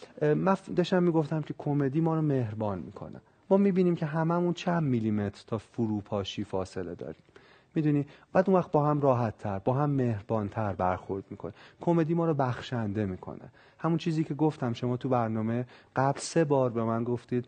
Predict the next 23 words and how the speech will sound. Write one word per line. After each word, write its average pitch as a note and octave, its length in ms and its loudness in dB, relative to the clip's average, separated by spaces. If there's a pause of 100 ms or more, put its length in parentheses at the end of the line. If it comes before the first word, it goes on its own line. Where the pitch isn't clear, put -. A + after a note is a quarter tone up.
(400)
من A#2 200 2
گفتم B2 280 -2
بهش، A#2 160 -2
«به A#2 120 0
من A2+ 140 0
چیزی A#2 280 -2
یاد G2+ 240 2
بدین»، G2+ 260 -2
به A#2+ 100 -2
من B2+ 160 2
گفتید B2+ 420 -4
«ببخش»، F#2+ 500 0
حتی B2 300 0
اگه، G#2+ 280 -2 (300)
چون G3+ 320 0
ای-، F3+ 120 -4 (140)
من F#3 80 2
احساس E3+ 300 0
می‌کنم E3+ 220 2
یه F3+ 60 2
پذیرندگی C3 840 0
تو - 160 -10
اینه. A2 140 -2